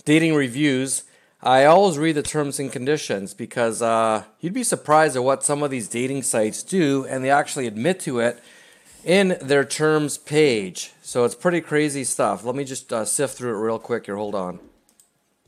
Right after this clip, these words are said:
Okay, something a little bit disturbing is where they talk ab-, in section eleven, they talk about customer service. They say that Asian Melodies,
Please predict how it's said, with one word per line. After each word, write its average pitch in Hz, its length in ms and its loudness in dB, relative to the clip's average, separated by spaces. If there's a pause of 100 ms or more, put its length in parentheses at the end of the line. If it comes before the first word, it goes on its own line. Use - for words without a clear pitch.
(520)
Okay, 170 180 2
something 214 320 2
a - 20 6
little 160 160 6
bit 147 140 2
disturbing 147 500 2
is 139 140 -2
where 135 100 -2
they 127 80 0
talk 143 380 2
ab-, 131 180 0 (160)
in 135 160 -8
section 156 340 2
eleven, 143 220 2
they 139 60 0
talk 139 200 2
about 127 220 0
customer 143 480 -2
service. 143 400 -2
They 135 120 -2
say 151 200 2
that 123 220 2
Asian 175 600 -2
Melodies, 143 840 2